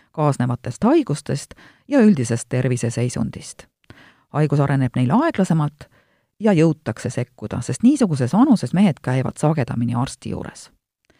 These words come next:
Neljakümne viie, kuuekümne viie aastased käivad aga tunduvalt harvem ja baasteadmine nende eesnäärme tervisest on väga oluline.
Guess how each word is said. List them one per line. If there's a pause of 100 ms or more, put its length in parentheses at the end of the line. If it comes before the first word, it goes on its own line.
(340)
Neljakümne
viie,
kuuekümne
viie
aastased
käivad
aga
tunduvalt
harvem (460)
ja
baasteadmine
nende
eesnäärme
tervisest
on
väga
oluline.